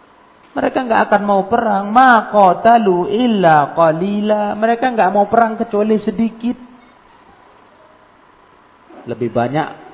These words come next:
menggembosi, mempengaruhi buruk. Untuk apa? Untuk apa mereka?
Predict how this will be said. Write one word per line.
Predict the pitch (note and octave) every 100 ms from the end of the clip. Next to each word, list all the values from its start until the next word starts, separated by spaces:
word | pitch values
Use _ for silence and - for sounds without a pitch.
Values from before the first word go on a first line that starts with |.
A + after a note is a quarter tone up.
| -
menggembosi, | - C3+ C3 B2 B2+ B2+ B2+ B2+ C#3 C#3+ B2+ - _ _ _ _ _ _ _ _ _ _ _ _ _
mempengaruhi | A#2 A2+ B2 A#2 A#2 A#2 A2 A2
buruk. | G#2 A2 G#2 B2+ - - _ _ _ _ _ _ _ _ _ _
Untuk | B2 C3
apa? | A#2 G2 A2+ - F3+ D3+ A#2+ - - _
Untuk | - F3 -
apa | G2+ G3+ - G#3+
mereka? | A3+ A3+ A3 -